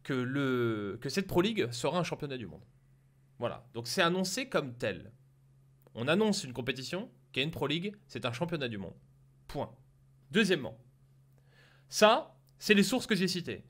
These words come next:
Ça, c'est les sources, en fait, qui disent que, euh, où est-ce qu'on a utilisé le terme de champion du monde, de world champions ? Eh bien, sur le site, euh, du blog officiel de Ubisoft,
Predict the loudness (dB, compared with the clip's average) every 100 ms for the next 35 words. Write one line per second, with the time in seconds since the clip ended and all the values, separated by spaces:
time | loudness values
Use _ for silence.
0 | -2 4 4 4 2 0 2 2 0 -4
1 | -6 -4 -4 -2 2 4 4 0 0 2
2 | 2 4 6 6 6 4 4 2 2 4
3 | 4 4 2 2 0 0 0 0 0 0
4 | 2 0 -2 -6 -2 4 6 6 6 2
5 | 2 0 -10 -12 -20 -20 -20 -20 -20 -20
6 | -2 4 8 8 8 6 -2 -18 _ -20
7 | _ -10 6 8 8 4 0 2 6 8
8 | 8 6 6 8 8 6 4 4 4 2
9 | -2 -2 2 4 4 0 -14